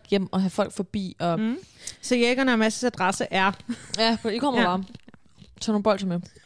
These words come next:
Speaker 1: Øhm.
Speaker 2: <laughs> Vi kan bare høre dig knækkes.
Speaker 1: <laughs> Det er færdigt lige om lidt.
Speaker 2: Mm.
Speaker 1: Øhm.
Speaker 2: Åbn dit hjem op.
Speaker 1: Åbne mit hjem op. Have sådan nogle, ikke nødvendigvis sådan nogle helt vildt formelle aftaler, men mere sådan noget,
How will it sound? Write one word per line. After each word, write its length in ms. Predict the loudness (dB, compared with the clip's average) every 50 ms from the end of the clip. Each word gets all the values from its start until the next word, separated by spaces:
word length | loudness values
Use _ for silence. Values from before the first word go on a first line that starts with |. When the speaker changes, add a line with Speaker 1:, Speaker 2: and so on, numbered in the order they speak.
| _ 4
Speaker 1:
Øhm. 280 | 4 4 4 2 0
Speaker 2:
<laughs> 40 | -4 -6 -10 _ _ -20 -20 -20 -20 -20 -20 _ _ -20 -18 -6 -4 -4 -2 -4 -6 -12 -16 -20 -14 0
Vi 180 | 4 4 6 6
kan 100 | 4 2 4
bare 200 | 4 4 4 6
høre 240 | 6 8 8 8 8
dig 80 | 6 2 0
knækkes. 1000 | 4 4 4 4 8 8 8 10 10 10 8 6 6 4 2 2 2 0 -4 -8 -8 -14 -20 -20 -20 -20
Speaker 1:
<laughs> 380 | -20 -20 _ -20 _ -20 -2 0
Det 80 | 0 0
er 40 |
færdigt 240 | 2 2 2 2 4 2
lige 60 | 0
om 80 | 0
lidt. 320 | -2 -4 -6 -8 _ -14 -10
Speaker 2:
Mm. 260 | -8 -8 -8 -8 -10 -14 _ _ _ _ _ _ _ _ _ _ _ _ _ _ _ _ _ 0
Speaker 1:
Øhm. 580 | 2 4 4 4 2 0 -2 -4 -6 -8 -8 -2 0
Speaker 2:
Åbn 180 | 0 2 2
dit 120 | 0 0 0
hjem 200 | 0 0 0 0
op. 180 | -2 -2 -4 -12 -20 _ _ _ _ -4 0
Speaker 1:
Åbne 220 | 0 0 2 0 -2
mit 100 | -2 0
hjem 240 | -2 -2 2 2
op. 220 | 2 2 2 0 -4 -2
Have 180 | 0 0 0
sådan 120 | 0 0 -4
nogle, 200 | -6 -4 -6 -6
ikke 120 | -6 -4
nødvendigvis 340 | -4 -4 -4 -2 -4 -4 -4
sådan 180 | -4 -4 -2
nogle 160 | -2 0 0 2
helt 200 | 0 0 0 -2
vildt 220 | -6 -8 -10 -12
formelle 640 | -4 0 0 2 4 4 4 4 2 0 -2 -2 -2 -4 _ _ _ _ _ _ _ _ _ _
aftaler, 400 | -2 -2 -2 -2 -4 -6 -6 -4
men 140 | -6 -4 -4
mere 160 | -4 -4 -4
sådan 160 | -6 -6 -6 -4
noget, 360 | -2 -2 0 0 0 -2